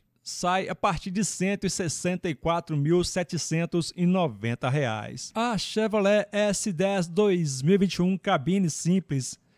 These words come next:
sai a partir de cento e oitenta e dois mil setecentos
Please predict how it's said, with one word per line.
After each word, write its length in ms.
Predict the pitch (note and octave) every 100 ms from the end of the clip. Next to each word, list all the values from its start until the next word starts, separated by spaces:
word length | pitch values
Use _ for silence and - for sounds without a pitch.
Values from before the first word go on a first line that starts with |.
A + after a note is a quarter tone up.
| _
sai 380 | - - G#3 A3
a 80 | G3+
partir 420 | - G#3+ D#3 -
de 120 | G#3 G#3+
cento 500 | - G3 G#3+ G3+ G#3+
e 80 |
oitenta 540 | G#3 E3+ - F#3 G3+ F#3+
e 60 | D#3
dois 360 | F3 G3 D3+
mil 220 | D3 F#3+
setecentos 880 | F#3+ G3+ F#3+ F#3+ - F3+ F#3+ F#3+ F3+